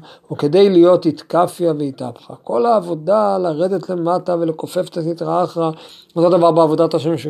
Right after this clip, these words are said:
כל אחד. העבודה והתכלית הוא שיהיה התקפיה והתהפכה. ואזי, כשאדם מצליח להתגבר על הפיתויים של הנפש הבהמית שלו,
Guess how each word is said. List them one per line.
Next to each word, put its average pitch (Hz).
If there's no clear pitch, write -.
כל 160
אחד. 160
העבודה 156
והתכלית 160
הוא 165
שיהיה 156
התקפיה 160
והתהפכה. 160
ואזי, 139
כשאדם 196
מצליח 139
להתגבר 139
על 143
הפיתויים 139
של 151
הנפש 139
הבהמית 143
שלו, 185